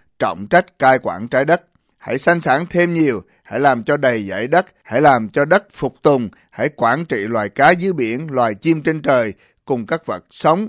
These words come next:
hành động trên đất." Mặc dầu Đức Chúa Trời là sở hữu chủ tối hậu, Ngài giao phó quyền quản trị trái đất và tất cả những vật ở trong đó cho Adam. Nghĩa là Adam được giao trách nhiệm cai quản trái đất trong danh của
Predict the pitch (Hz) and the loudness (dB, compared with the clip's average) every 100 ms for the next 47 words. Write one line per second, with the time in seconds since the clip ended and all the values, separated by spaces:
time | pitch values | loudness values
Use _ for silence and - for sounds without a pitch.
0 | - - 127 113 104 82 - - 110 120 | -10 -12 -8 -8 -8 -10 -12 -10 -4 -4
1 | 135 _ _ _ _ 131 151 147 190 - | -4 _ _ _ _ -6 0 0 0 -2
2 | 101 160 139 123 - 123 147 160 175 113 | 2 2 2 -2 -2 -2 0 -2 -2 -4
3 | 147 - 196 190 120 87 - _ _ 117 | -2 0 2 2 0 -2 -12 _ _ -6
4 | 117 117 156 170 - 190 208 151 127 110 | -4 4 6 6 4 0 0 -2 -4 -6
5 | 107 117 151 117 95 98 160 196 196 214 | -4 -4 -6 -8 -8 -2 2 4 2 0
6 | _ 127 113 104 120 107 127 117 143 147 | _ -6 -4 -2 -4 -2 -2 0 -2 -4
7 | 143 113 - 110 123 123 120 131 160 - | -2 -4 -4 -6 -4 -2 0 0 -2 -4
8 | 117 117 120 117 110 _ _ _ _ _ | -4 -2 -2 -2 -6 _ _ _ _ _
9 | _ _ 120 170 151 135 170 175 175 143 | _ _ -2 4 4 6 6 6 4 0
10 | 107 127 156 160 156 214 160 131 101 90 | -6 2 4 4 2 -2 -2 -8 -8 -12
11 | _ - 165 165 - 107 104 135 143 156 | _ 4 6 6 4 -2 -2 -4 2 4
12 | 170 196 _ 143 131 139 127 107 | 4 0 _ -4 0 0 0 -4